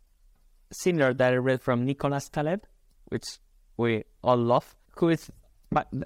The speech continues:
by the way, the kind of person that not everybody likes, that, and he doesn't try to be so. Um, but he's a, he's also a genius, and he says something like, um, "The best way to spot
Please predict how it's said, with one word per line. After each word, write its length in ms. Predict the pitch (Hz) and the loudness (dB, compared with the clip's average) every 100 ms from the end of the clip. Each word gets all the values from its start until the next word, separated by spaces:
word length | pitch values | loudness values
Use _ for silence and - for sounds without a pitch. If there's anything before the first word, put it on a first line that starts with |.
| - | -4
by 100 | 143 | -2
the 80 | 151 | 0
way, 120 | 240 | 0
the 100 | 190 | -2
kind 200 | - 175 | -2 -4
of 100 | 147 | -2
person 260 | 175 170 147 | -4 -2 0
that 180 | 135 139 | -2 0
not 220 | 160 - | -2 0
everybody 400 | 143 139 139 135 | -2 0 0 0
likes, 420 | 170 220 - - _ | 0 -2 -4 -16 _
that, 240 | 123 123 120 - | -2 0 -2 -4
and 160 | 131 | -6
he 100 | - | -2
doesn't 300 | 143 175 165 | 0 0 0
try 180 | - 156 | 0 -2
to 140 | 127 120 | 0 -4
be 80 | |
so. 260 | 113 113 117 - _ _ _ _ - | -4 -4 -6 -8 _ _ _ _ -4
Um, 320 | 151 147 143 - | 0 0 -2 -2
but 160 | 151 - | -4 -2
he's 260 | 202 196 | -4 -2
a, 320 | 165 147 135 - | 0 0 0 -2
he's 240 | - 160 | -4 -2
also 220 | 156 151 | -2 -2
a 60 | 131 | -2
genius, 440 | 135 143 123 117 - | -2 -2 -2 -4 -4
and 160 | 139 | -4
he 140 | 139 180 | -2 -2
says 220 | 180 170 | 0 -2
something 420 | - 160 160 143 | -2 -2 -2 -2
like, 380 | 135 127 120 - | 2 0 0 -4
um, 400 | 123 120 120 120 - _ _ _ _ _ _ _ | -2 0 -2 -4 -8 _ _ _ _ _ _ _
"The 180 | - 135 | -6 -4
best 340 | 131 170 214 208 | 0 2 2 0
way 200 | 196 190 | 0 -2
to 220 | - 143 | 0 -4
spot 760 | - - - 135 160 - - | -4 -8 0 0 0 -10 -20